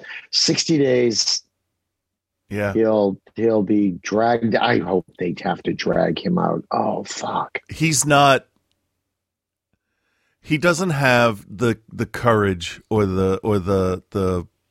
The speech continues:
Speaker 2: uh, uh, uh, he's not as tough as he says he is. And I think,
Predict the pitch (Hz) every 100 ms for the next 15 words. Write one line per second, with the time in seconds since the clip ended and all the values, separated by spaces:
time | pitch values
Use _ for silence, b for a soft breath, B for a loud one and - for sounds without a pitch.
0 | _ _ _ _ _ _ _ - 113 -
1 | 113 117 - 120 117 - 131 147 147 156
2 | 156 143 - 135 127 123 123 120 127 131
3 | 120 90 98 - 104 104 107 107 120 113